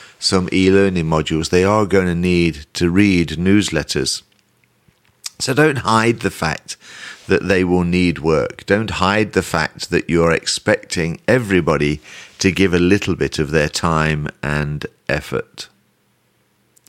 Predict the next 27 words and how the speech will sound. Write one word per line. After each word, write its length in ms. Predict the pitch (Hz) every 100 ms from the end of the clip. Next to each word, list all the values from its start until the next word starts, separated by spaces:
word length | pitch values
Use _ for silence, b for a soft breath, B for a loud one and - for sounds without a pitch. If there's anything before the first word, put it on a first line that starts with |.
| _ B B B B B B
So 320 | - 135 110 -
when 180 | 135 165
you've 140 | 165
identified 720 | 127 123 127 123 - 101 82
those 180 | 85 80
key 200 | - 87
messages 640 | 82 - 71 76 90 - _ -
and 360 | - 85 85 82
how 640 | 85 - 101 113 110 101
they 260 | 87 87 90
are 160 | 80
relevant 560 | 80 87 90 76 76 67
to 260 | - - 85
your 360 | 80 82 78
workforce, 880 | 76 90 85 - 78 69 73 - - - B B B B
then 180 | 107 131
you 100 | 135
can 360 | 120 101 98 - _ _ -
only 280 | 139 139 104
at 100 | -
that 220 | - -
point 340 | 92 62 69 _ _ _ _ - -
decide 720 | 104 - 101 82 82 87 82
on 140 | - 85
your 160 | 85
communications 840 | 82 92 85 80 101 104 - 85 -
plan. 340 | - 78 65